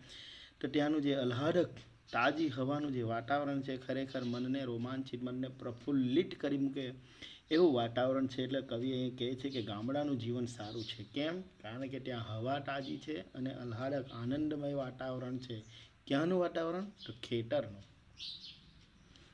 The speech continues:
ખેતરના વાતાવરણનું, ઘઉંના પાકની વાત કરે છે અહીંયા. કહે છે, "To walk in the air, how pleasant and fair." કે કહે છે, "To walk, walk" એટલે ચાલવું, "in the air"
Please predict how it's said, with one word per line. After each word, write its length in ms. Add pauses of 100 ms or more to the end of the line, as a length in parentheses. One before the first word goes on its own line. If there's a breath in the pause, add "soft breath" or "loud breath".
(100)
ખેતરના 640
વાતાવરણનું, 840
ઘઉંના 440
પાકની 500
વાત 300
કરે 180
છે 100
અહીંયા. 240 (760 loud breath)
કહે 160
છે, 260
"To 80
walk 540
in 60
the 140
air, 400
how 640
pleasant 460
and 300
fair." 360 (320)
કે 160
કહે 260
છે, 220
"To 220
walk, 400
walk" 220
એટલે 140
ચાલવું, 460
"in 80
the 140
air" 320